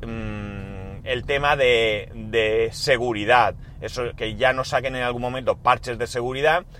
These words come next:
y que haya ahí algo que me pueda poner en riesgo todo el sistema, y esto no estoy dispuesto. Bien, entonces, como digo, realicé la instalación <clears throat> y lo primero a mirar si todo lo que yo utilizo funciona.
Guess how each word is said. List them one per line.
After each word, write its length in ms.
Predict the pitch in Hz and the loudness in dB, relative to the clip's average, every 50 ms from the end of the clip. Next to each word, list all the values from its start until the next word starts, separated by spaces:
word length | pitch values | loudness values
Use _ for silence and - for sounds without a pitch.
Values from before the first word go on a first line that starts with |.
| - - | -14 -12
y 120 | - 117 | -12 -6
que 100 | - 104 | 0 0
haya 240 | 101 107 104 113 113 | 2 2 4 4 4
ahí 140 | 117 110 113 | 4 4 4
algo 240 | 113 113 113 117 120 | 4 4 4 2 0
que 80 | 127 120 | 0 -2
me 120 | 113 107 | -2 2
pueda 240 | 87 107 110 113 110 | 6 8 8 8 8
poner 260 | 110 110 113 117 113 | 6 2 0 0 -2
en 80 | 110 107 | -2 -2
riesgo 400 | 110 113 117 110 110 117 131 123 | -2 0 0 0 2 2 0 2
todo 200 | - 117 113 110 | 4 4 4 2
el 80 | 98 | 2
sistema, 460 | - - 92 - - 101 98 90 87 | -2 -8 -12 -6 -4 -2 -2 -2 -4
y 80 | 90 95 | -6 -6
esto 200 | 101 - 123 113 | -4 -2 -2 -2
no 80 | 110 101 | -4 -4
estoy 180 | - - 107 | -6 -6 -8
dispuesto. 500 | 98 85 - - 76 73 - - - - - - - - - - | -8 -8 -10 -12 -14 -14 -12 -14 -14 -14 -14 -14 -14 -14 -4 0
Bien, 260 | - 170 113 90 78 - - - - - - - - - - - - - - - - - - - - - - - - - | 2 2 2 2 -2 -8 -12 -14 -14 -14 -14 -14 -14 -12 -12 -12 -12 -12 -12 -12 -10 -10 -10 -12 -12 -12 -12 -12 -10 -8
entonces, 320 | 131 147 170 190 208 202 | 2 4 6 6 6 6
como 180 | 180 165 139 143 | 4 4 4 4
digo, 320 | 160 147 123 104 87 - - - - - - - - - - - 113 113 - - - - | 2 2 2 2 0 -2 -6 -10 -10 -10 -10 -10 -10 -10 -10 -10 -8 -8 -8 -10 -6 2
realicé 400 | 127 135 131 127 123 - 147 143 | 4 4 4 4 4 2 4 6
la 80 | 143 | 6
instalación 640 | 139 139 - 160 165 170 160 226 233 233 247 240 - - - | 6 6 4 4 4 4 4 4 2 2 0 -2 -6 -8 -6
<clears throat> 720 | 214 220 220 208 - - - - 202 185 143 123 - - | -4 -2 -2 -4 -6 -8 -6 -4 -4 -2 -4 -4 -6 -2
y 80 | 170 | 2
lo 120 | 185 208 208 | 4 4 4
primero 320 | 208 214 214 220 233 240 | 2 2 2 4 6 6
a 80 | 208 170 | 6 6
mirar 360 | 147 143 147 170 185 190 - | 6 4 4 6 4 4 2
si 180 | - 147 135 127 | -2 -6 -4 2
todo 240 | 139 160 165 160 | 6 6 8 8
lo 100 | 147 135 | 8 6
que 120 | 117 127 120 | 4 2 2
yo 240 | 131 151 143 117 92 - - - - - - - - - - - - - - - - - - - - | 4 4 4 4 2 -4 -10 -12 -12 -12 -12 -12 -12 -12 -14 -14 -12 -12 -10 -10 -8 -8 -6 -6 -4
utilizo 640 | 147 156 143 - 170 190 196 - - 208 202 185 160 - - | -4 -2 -2 -2 -2 -2 -2 2 6 6 6 6 4 -2 -10
funciona. 500 | - 139 135 120 127 147 127 95 78 - | -8 -6 -6 -4 -2 0 0 -2 -2 -4